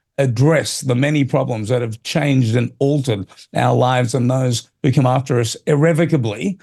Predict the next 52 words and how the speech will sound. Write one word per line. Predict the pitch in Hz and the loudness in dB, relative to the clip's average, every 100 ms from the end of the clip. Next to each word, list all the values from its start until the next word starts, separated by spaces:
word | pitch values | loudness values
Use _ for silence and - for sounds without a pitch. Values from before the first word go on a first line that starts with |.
| - _ | -20 _
and | 135 | 0
if | 127 | 2
we | 135 | 2
don't | 139 135 | 2 0
try | 156 131 | 0 0
and | 123 113 | 0 0
curtail | 127 113 156 160 120 | -2 -2 0 0 0
that | 117 - | -2 -4
somewhat | - 131 127 123 - _ _ - | -2 2 2 0 -4 _ _ -4
at | 147 131 | -2 2
the | |
moment, | 139 147 123 120 - _ | 2 2 0 -2 -12 _
uh, | - 131 135 | -2 -2 2
we | 147 | 2
are | 135 127 139 | 2 0 0
in | 127 117 | -2 0
big, | 139 143 127 | 0 0 0
big | 135 120 | -2 -2
trouble, | - 139 131 127 | -2 -2 -2 -2
and | 135 127 | -2 0
a | |
lot | 123 131 - - | 0 -2 -4 -6
sooner | - 160 117 - - _ - | 0 0 0 -4 -18 _ -2
than | 120 | 2
people | 143 120 127 - | 2 2 0 2
might, | 131 117 - - | 0 0 -4 -2
uh, | 123 120 117 | 0 2 2
realise. | 131 131 113 113 - - - | 2 2 2 -2 -4 -6 0
You | |
know, | 127 | 4
we've | 127 120 | 4 4
been | 135 131 | 2 2
saying | 139 127 | 0 -2
it's | 110 - | -4 -2
coming | 147 135 120 | -2 0 0
for | 127 | 0
a | |
long, | 131 131 127 | 2 0 0
long | 127 120 | 0 0
time, | 151 147 - - | 0 0 -4 -6
these | 131 123 | 0 0
changes. | - 147 160 180 | 0 -2 0 -2
People | 165 131 127 | -2 -2 0
don't | 127 131 | 0 0
like | 156 180 | 0 0
them, | 208 156 | 0 2
yet | 143 | 0
they | - 123 | -2 -4
still | - 139 | 0 2
go | 131 127 | 2 2
and | 123 | 2
vote | 131 123 | 0 -2